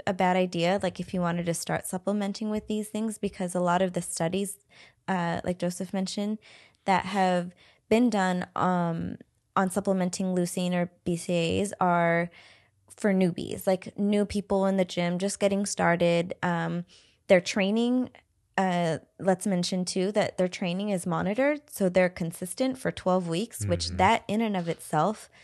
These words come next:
Speaker 1: has a huge benefit if you can be consistent for twelve weeks. But then if you're also, um, having, like,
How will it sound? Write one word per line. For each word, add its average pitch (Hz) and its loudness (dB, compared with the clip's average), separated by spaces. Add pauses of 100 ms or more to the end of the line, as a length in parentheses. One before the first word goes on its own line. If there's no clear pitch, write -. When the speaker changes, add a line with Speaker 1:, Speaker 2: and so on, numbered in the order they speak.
(300)
Speaker 1:
has 180 0
a 175 2
huge 170 -4
benefit 170 -2
if 175 -4
you 185 -4
can 180 -2
be 170 -2
consistent 180 -6
for 185 0
twelve 185 0
weeks. 190 -4 (400)
But 214 -2
then 214 2
if 214 -2
you're 220 2
also, 214 2 (380)
um, 175 0 (200)
having, 190 0
like, 175 -2